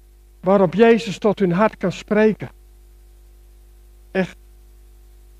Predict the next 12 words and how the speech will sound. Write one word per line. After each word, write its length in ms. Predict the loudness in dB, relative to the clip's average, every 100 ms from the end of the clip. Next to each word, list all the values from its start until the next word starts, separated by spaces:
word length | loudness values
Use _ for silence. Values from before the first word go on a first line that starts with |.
| -4
De 80 | 0
Heer 100 | 2
Jezus 380 | 2 2 -4 0
zegt 260 | 0 0 -10 _ -20 _
van 280 | 0 2 2
dat 200 | 0 0
het, 120 | -6
het, 180 | -6 -6
het 180 | -6 -4
goede 320 | 0 2 0
zaad, 420 | 0 4 4 4
het, 260 | 0 -4